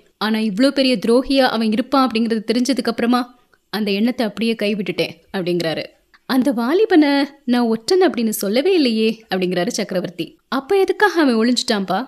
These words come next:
"அந்த வாலிபன் குற்றம் இல்லாதவன். அவனை கொண்டு அந்த புத்த பிக்ஷு ஏதோ ஒரு சூழ்ச்சி செய்யறதுக்கு பாக்குறாரு. அதுதான் எனக்கு தோணுது. எனக்கு என்னமோ வாதாபி சாம்ராஜ்யத்தின் மிகப்பெரிய ஒற்றன் அந்த பிக்ஷு தான் அப்படின்னு தோணுது" அப்படிங்கிறாரு.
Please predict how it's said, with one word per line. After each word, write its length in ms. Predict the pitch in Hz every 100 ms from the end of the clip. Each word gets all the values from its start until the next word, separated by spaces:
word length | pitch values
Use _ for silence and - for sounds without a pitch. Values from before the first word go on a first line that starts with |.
| _
"அந்த 300 | - 220 220
வாலிபன் 480 | 214 208 220 202 208 254
குற்றம் 340 | 214 - 254
இல்லாதவன். 520 | 208 202 196 190 170 - _ _ -
அவனை 300 | 220 220 214
கொண்டு 320 | 208 208 208 302 -
அந்த 220 | - 247 208
புத்த 340 | 170 226 370
பிக்ஷு 360 | 269 175 - 269 277 -
ஏதோ 240 | 233 254 359
ஒரு 160 | 320 254
சூழ்ச்சி 380 | - 254 240 254
செய்யறதுக்கு 460 | 220 208 196 202 196
பாக்குறாரு. 400 | 202 202 214 190 - _ _ _ -
அதுதான் 440 | 202 202 190 226
எனக்கு 200 | 214 208 -
தோணுது. 340 | 202 196 180 - _ _ -
எனக்கு 340 | 196 208 208
என்னமோ 260 | 226 254 320 277 294 _ _ - 185
வாதாபி 480 | 208 226 247 302 302
சாம்ராஜ்யத்தின் 920 | 277 269 247 247 254 247 240 240 262 247 202
மிகப்பெரிய 800 | 202 190 233 240 285 277 285 285
ஒற்றன் 420 | 262 262 277 294 311 _
அந்த 240 | - 214 202
பிக்ஷு 400 | 196 214 - 262
தான் 200 | 240 -
அப்படின்னு 360 | 196 185 185 190
தோணுது" 320 | 185 180 180 180 -
அப்படிங்கிறாரு. 520 | 185 170 170 165 214